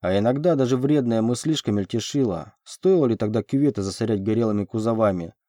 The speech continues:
если вместо них явились двухсоттонные монстры, которым что кювет, что дорога, никакой разницы в скорости хода, разве что клиренс сменить, либо вообще средние гусеницы под брюхо спрятать.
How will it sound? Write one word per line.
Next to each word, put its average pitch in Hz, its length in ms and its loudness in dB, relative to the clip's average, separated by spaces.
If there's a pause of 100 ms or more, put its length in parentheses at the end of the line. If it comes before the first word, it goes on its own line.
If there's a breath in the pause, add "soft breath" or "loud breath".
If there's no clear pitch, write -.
(240)
если 104 280 0
вместо 120 380 0
них 147 340 0 (100)
явились 120 460 2
двухсоттонные 131 800 -2
монстры, 113 680 -2 (400)
которым 123 420 0
что 110 180 -4
кювет, 123 340 0
что - 160 -6
дорога, 104 560 -2 (180)
никакой 135 500 2
разницы 107 400 0
в - 40 -8
скорости 101 380 -6
хода, 95 480 -6 (340)
разве 123 300 4
что 139 180 -4
клиренс 139 440 2
сменить, 95 540 -4 (360)
либо 135 240 0
вообще 135 500 0
средние 113 340 0
гусеницы 123 460 -2
под 113 160 -2
брюхо 95 340 -2
спрятать. 90 540 -8